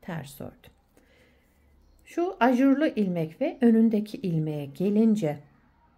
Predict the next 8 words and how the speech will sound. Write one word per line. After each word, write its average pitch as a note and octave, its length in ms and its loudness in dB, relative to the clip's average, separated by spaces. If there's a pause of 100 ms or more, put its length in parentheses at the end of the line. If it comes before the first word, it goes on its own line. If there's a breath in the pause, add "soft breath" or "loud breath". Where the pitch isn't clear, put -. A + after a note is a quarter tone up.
bakın D#3+ 360 -10
bir E3 220 -8
önündekine D3 580 -8
gelince G#3 640 -6 (360 loud breath)
önce D#4+ 420 -2
bir E3 140 -2
artırma C#3+ 640 -10
yaptım. B3 600 -6